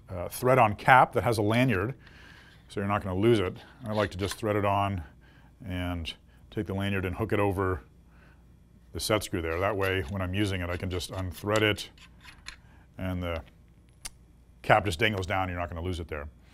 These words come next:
Uh, there's a cap for the adapter, so you can either leave the camera on the mount when you store it away, or you can just pop it off and put the, uh, adapter back onto your, or the cap back onto your adapter. That way it's a little bit more streamlined and you're not gonna damage it if you're banging it around, taking it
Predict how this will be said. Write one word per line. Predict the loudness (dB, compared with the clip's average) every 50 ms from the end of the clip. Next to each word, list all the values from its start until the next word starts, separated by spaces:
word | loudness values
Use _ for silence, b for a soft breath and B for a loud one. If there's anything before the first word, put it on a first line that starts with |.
| B B B B B B B B B B B B -2
Uh, | 2 2 4 4 2 2 4
there's | 6 6 6 6
a | 4
cap | 6 8 10 12 12 10 8 6
for | 6 6 8 8
the | 8
adapter, | 6 8 8 8 8 8 4 2
so | 2 4 4 6 6 4 2 2
you | 0 2
can | 4 6 8
either | 8 8 8
leave | 8 8 6 6 6 6 6 4 4 2 0
the | 0 2 2 2 0 0 -4 -8 -12 -18 -20 -20 -20 -20 -20
camera | -4 2 4 4 6 4 4 4
on | 6 6 6 6 6
the | 6
mount | 6 6 6 6 6
when | 2 0
you | -2
store | 0 2 2 4
it | 4
away, | 6 6 6 6 6
or | 6 4 4
you | 4
can | 4 2
just | 0 4
pop | 4 6 6 6
it | 8
off | 8 8 8 6 4 0
and | -2 -2 0 2
put | 2 2 2 2 0 2
the, | 4 4 4 2 0 B B B B B B B -12
uh, | -8 -6 -6 -6 -4 -4
adapter | -2 6 8 8 8 8 6 4
back | 6 8 8 8 8 6
onto | 4 4 2 0 0 0
your, | 2 2 2 0 0 -4 -8 -10 -6
or | -4 -2 -2 -2 -2
the | -4
cap | 2 6 8 8 8 8
back | 6 4 4 2
onto | -2 -2 -2
your | -2 -2
adapter. | 0 0 0 0 0 -2
That | -2 -2 -2 0
way | -2 -2
it's | -2 -2
a | -4
little | -6 -6 -6
bit | -6
more | -6 -8
streamlined | -8 -8 -6 -6 -4 -4 -2 -4 -4 -4 -6
and | -6 -8
you're | -6 -6
not | -6 -6 -6
gonna | -6 -8 -8
damage | -6 -6 -6 -6 -6 -8
it | -8 -10
if | -8 -8
you're | -8 -10 B B B B B -4
banging | -2 -2 0 0 -2
it | -2 -2
around, | -2 -2 -2 -4 -4
taking | -6 -10 -10 -10 -10
it | -12 -12 -12